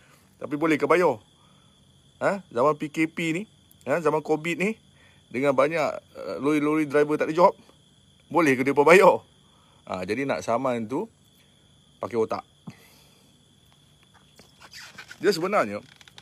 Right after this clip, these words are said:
gua sebenarnya sokong mana-mana usaha kerajaan yang untuk demi kebaikan rakyat, gua sokong. Okey? Terutama yang melibatkan nyawa. Ha, macam jalan rosak, jalan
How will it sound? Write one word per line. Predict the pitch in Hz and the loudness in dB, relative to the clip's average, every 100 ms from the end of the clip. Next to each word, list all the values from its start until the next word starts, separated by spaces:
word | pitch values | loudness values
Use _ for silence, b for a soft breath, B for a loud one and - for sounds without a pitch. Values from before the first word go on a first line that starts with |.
| B B B B B _ | B B B B B _
gua | - | -2
sebenarnya | 208 156 160 185 247 180 110 101 b b b - | -2 0 -4 -2 -2 -4 -6 -10 b b b -2
sokong | 233 240 151 104 | 0 2 0 0
mana-mana | 127 147 151 147 | -2 -2 -2 -4
usaha | 139 156 | -6 -6
kerajaan | 135 135 135 139 151 143 | 0 0 0 0 0 -2
yang | 135 | -8
untuk | 135 139 147 | -8 -8 -6
demi | 123 127 143 | -4 -4 -6
kebaikan | - 127 131 123 | -6 -6 -4 -4
rakyat, | - 156 | -2 -4
gua | 123 117 | -2 -4
sokong. | 113 - 87 - _ | -4 -8 -12 -14 _
Okey? | - 120 180 - b b b 127 | -10 -8 -8 -12 b b b -8
Terutama | 127 147 185 202 | 0 0 0 -2
yang | 170 | -4
melibatkan | 147 139 139 139 - 127 | -4 -6 -4 -4 -2 -4
nyawa. | 123 104 85 _ _ _ _ - | -2 -4 -10 _ _ _ _ -12
Ha, | 95 | -8
macam | 92 110 110 | -6 -6 -2
jalan | 120 131 | 2 0
rosak, | 127 139 - 127 - | 0 -4 0 -2 -2
jalan | 127 | -4